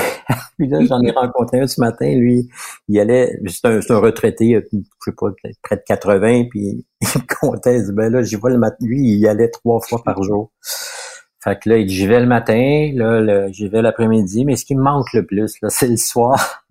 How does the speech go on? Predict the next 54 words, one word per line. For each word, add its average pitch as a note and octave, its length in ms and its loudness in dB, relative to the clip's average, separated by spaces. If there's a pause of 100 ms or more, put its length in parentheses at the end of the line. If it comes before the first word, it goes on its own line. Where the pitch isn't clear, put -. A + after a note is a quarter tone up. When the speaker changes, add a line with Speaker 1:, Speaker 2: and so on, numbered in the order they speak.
Speaker 1:
<laughs> - 160 -10
Lui, D3+ 200 2
sa, - 140 -4 (260)
sa G#2 220 -6
vie, G#2+ 300 -4
c'est - 180 -14
un F#2+ 100 -6
peu B2 220 0
y A2+ 80 2
aller, A2 360 2
euh, G#2 140 -2
aller G#2+ 200 2
trois A#2+ 240 2
fois B2 160 -2
par G#2+ 160 -2
jour, G#2+ 240 -6 (400)
aller G2 100 -4
voir G#2+ 160 4
les G#2+ 220 2
potes B2 200 0 (140)
qu'il - 160 -2
y A2+ 40 4
a A#2 100 4
là. A2+ 180 2 (180)
Quand, G2 200 -6
Speaker 2:
Ouais. F#2+ 160 -10 (100)
Speaker 1:
fait - 60 -14 (280)
que F#2 120 -8
j'ai F#2 100 -14
dit, F#2 120 -6
ben F#2 120 -4
écoute, - 320 -10
euh, G2 60 -8 (720)
on G#2+ 120 0
va A2+ 120 2
souhaiter A#2+ 440 0
que A#2+ 120 -8
ce - 80 -16
café-là G#2 460 -4
ferme G2 360 -4
jamais, G2 380 -4
jamais, G#2 340 -4
parce - 220 -12
que A2 340 2
c'est G#2+ 240 -2
vrai A#2 220 -2
que - 100 -20
c'est - 80 -6
un F#2+ 60 -2
club D3 180 -2
social A#2 600 -2
aussi, - 200 -8
hein, G#2 320 -2
un F2+ 80 -8